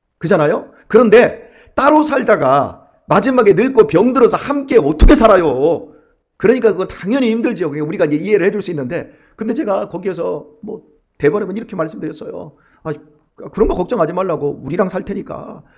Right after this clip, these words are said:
저하고 살 거니까 염려하지 마시라고." 제가 이제 그 얘기를 해드렸어요. 그러면서 우리 늙으신 어머니, 우리 아내가 또 제가 젊은 날 잘 모시고 살았는데, 제가 이제 나이가 이게 먹-, 저도 이제 먹고,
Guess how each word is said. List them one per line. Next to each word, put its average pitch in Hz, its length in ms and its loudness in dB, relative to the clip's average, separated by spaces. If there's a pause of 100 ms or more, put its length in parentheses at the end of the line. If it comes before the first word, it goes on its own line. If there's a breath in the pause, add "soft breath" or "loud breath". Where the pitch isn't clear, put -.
(100)
저하고 190 260 -2
살 208 140 -4
거니까 190 540 -2
염려하지 214 500 0
마시라고." 143 640 -4 (260 loud breath)
제가 202 200 0
이제 190 100 -2
그 190 140 -4
얘기를 175 560 2
해드렸어요. 151 540 0
그러면서 214 540 -2 (200 loud breath)
우리 226 140 -2
늙으신 220 340 0
어머니, 170 360 -2
우리 175 240 -4
아내가 151 560 0
또 190 80 0
제가 180 260 -2
젊은 160 280 -2
날 151 140 0
잘 139 180 -4
모시고 170 280 -6
살았는데, 143 520 -6 (340 soft breath)
제가 196 240 2
이제 185 120 0
나이가 156 440 2
이게 147 160 -4 (200)
먹-, 135 520 -2
저도 165 200 -4
이제 143 120 -2
먹고, 151 720 0